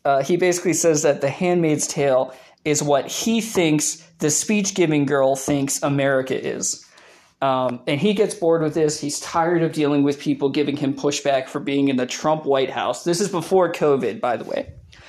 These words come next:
Uh, he's tired of their empty pushback, so he decides to step outside of the tree he's sitting under, lest he be too close to people. So he pals around with Connecticut State Police and Hartford P D pigs.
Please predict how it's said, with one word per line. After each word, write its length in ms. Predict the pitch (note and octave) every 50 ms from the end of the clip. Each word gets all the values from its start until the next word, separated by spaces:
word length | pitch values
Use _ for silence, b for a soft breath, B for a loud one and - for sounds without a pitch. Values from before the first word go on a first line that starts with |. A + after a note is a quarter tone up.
| B B B B B B B
Uh, 140 | - C3+ B2+
he's 200 | B2+ D#3 D3 -
tired 360 | - - F#3+ F#3+ F#3+ G3 F#3
of 160 | E3+ D#3 D#3+
their 320 | F3 E3+ D#3 D3+ D3 - -
empty 360 | D#3+ D#3+ E3 D#3+ - E3 D3+ -
pushback, 640 | - - E3 D#3+ - - - D3 C#3+ C#3 C3+ - - - b b b b b
so 200 | b - D#3+ D#3
he 140 | E3 G#3 A3
decides 460 | G3 F#3+ G3 - E3+ D#3+ D#3+ D#3+ -
to 300 | - - D3+ C#3+ C#3+ C#3+
step 440 | - - - - D#3+ D#3+ D#3 D#3+ -
outside 500 | D#3+ D3 D3+ D3 - - - D#3 D3 C#3+
of 120 | C#3+ C3+ B2+
the 80 | B2+
tree 460 | B2 - - - A#3+ A#3+ A3+ G#3+ F#3+
he's 260 | E3+ E3+ E3 D3+ D3+ -
sitting 320 | D#3+ D3+ C#3+ C3+ C3+ C3+
under, 320 | C3 C3 C3 C3+ C#3 C#3
lest 280 | C3+ B2+ C3 - - -
he 100 | - C3+
be 160 | B2 B2+ C3
too 180 | B2+ - C#3 B2+
close 380 | - - - F#3 F#3 F3+ -
to 80 | - D3+
people. 440 | - - C3+ C3 - B2 A#2 C3+ - B B B B B B
So 180 | - - A#3+
he 200 | A3+ G#3 A3+ A3+
pals 380 | G#3+ - G#3+ F#3+ F3+ F#3 F3+ F#3
around 360 | E3+ D#3 D3+ D3 D3+ D3+ D3
with 160 | D3+ C#3+ -
Connecticut 460 | - D3 D3+ D3 D3 D3 D3 D3+ D3 D3+
State 320 | - - D3 D3 C#3+ -
Police 420 | - D3 C#3+ C3+ C#3 C#3 C#3 -
and 100 | C#3 C3
Hartford 460 | C3 - C#3+ C#3 C#3+ - - C#3+ C3 -
P 180 | - D3+ D3
D 160 | D#3+ G3 G3
pigs. 480 | F#3+ - - A#2 F2+ G2 - - - -